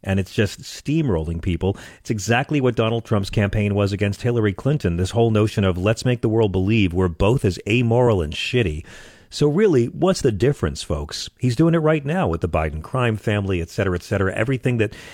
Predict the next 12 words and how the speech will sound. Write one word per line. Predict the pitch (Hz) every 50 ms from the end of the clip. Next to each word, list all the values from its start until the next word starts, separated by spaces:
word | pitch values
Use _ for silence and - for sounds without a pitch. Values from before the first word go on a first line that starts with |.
| - -
he's | - 110 110 95
accusing | 101 - - - 127 123 110 113 107
Biden | 92 107 104 110 110 104
of | 98 92 82
doing | - 120 120 113 98
that | 90 85
he's | 85 104 117 107 98
actually | 104 104 - - 107 95 95 92 95 95 - _ _ _ _ _ _ _ -
on | - 101 104 101 101
trial | - - - 120 131 160 156 117 82 73 78 - _ _ _ _ _
for | - 110
doing | 98 87 104 95 95 95 92 92 92 95